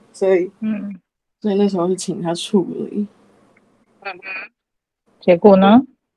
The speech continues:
Speaker 2: 还有只处理之后？
Speaker 1: 嗯。这是我目睹处理的过程，然后，可是我不知道为什么之后我还是觉得，就我有时候还是会想到那两幅画，就是，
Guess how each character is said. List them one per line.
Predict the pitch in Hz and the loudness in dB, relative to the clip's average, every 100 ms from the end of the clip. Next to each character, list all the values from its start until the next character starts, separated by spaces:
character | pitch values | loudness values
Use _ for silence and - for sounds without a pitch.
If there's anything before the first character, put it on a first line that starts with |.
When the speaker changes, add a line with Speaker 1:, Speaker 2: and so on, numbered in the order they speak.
| _ _ _ | _ _ _
Speaker 2:
还 | 226 | 4
有 | 208 | 4
只 | - 208 185 | 4 2 2
处 | - 233 | 4 4
理 | 202 | 4
之 | 170 190 | 2 2
后？ | 208 190 185 175 190 _ _ _ _ _ _ | 4 4 2 -4 -12 _ _ _ _ _ _
Speaker 1:
嗯。 | - - - _ _ _ _ _ _ _ _ | -20 -20 -20 _ _ _ _ _ _ _ _
这 | - 339 339 320 | 2 6 6 6
是 | |
我 | 254 202 | 4 4
目 | 202 277 311 226 202 | 4 4 4 2 0
睹 | 180 - | -2 -4
处 | - 254 185 | -4 -2 -2
理 | - - | -4 -14
的 | |
过 | - 196 - | -4 -2 -2
程， | - - 220 | -10 -16 -12
然 | 202 | -10
后， | 190 180 175 _ _ _ | -10 -14 -16 _ _ _
可 | - 190 | -6 0
是 | 208 | 2
我 | 180 - _ | 0 -2 _
不 | 185 | 0
知 | |
道 | 180 | 2
为 | 180 | 2
什 | 180 | -4
么 | 156 | -12
之 | - | -6
后 | 175 | -2
我 | 151 | -2
还 | 170 | -4
是 | |
觉 | 170 156 | -8 -10
得， | - 208 - _ _ _ _ _ _ _ _ _ _ _ _ _ _ _ - | -10 -16 -16 _ _ _ _ _ _ _ _ _ _ _ _ _ _ _ 2
就 | 294 | 4
我 | 240 | 6
有 | |
时 | 185 | 4
候 | 226 | 0
还 | |
是 | 185 | -2
会 | 185 | -4
想 | - - | -6 -8
到 | 165 | -8
那 | 160 | -8
两 | 151 214 | -10 -14
幅 | _ | _
画， | - - _ _ _ _ _ _ _ _ _ | -20 -20 _ _ _ _ _ _ _ _ _
就 | 214 | -4
是， | 208 208 | -2 -2